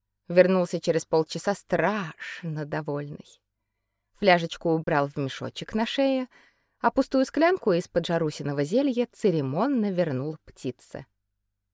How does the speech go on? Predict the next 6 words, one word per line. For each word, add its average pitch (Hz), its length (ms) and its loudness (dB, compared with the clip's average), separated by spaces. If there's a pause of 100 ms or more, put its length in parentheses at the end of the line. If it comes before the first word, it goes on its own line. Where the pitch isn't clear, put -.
«Благодарю. 185 1200 2 (520)
Все 208 200 4
прошло 208 680 2
как - 260 -4
нельзя 185 540 2
лучше». - 800 -12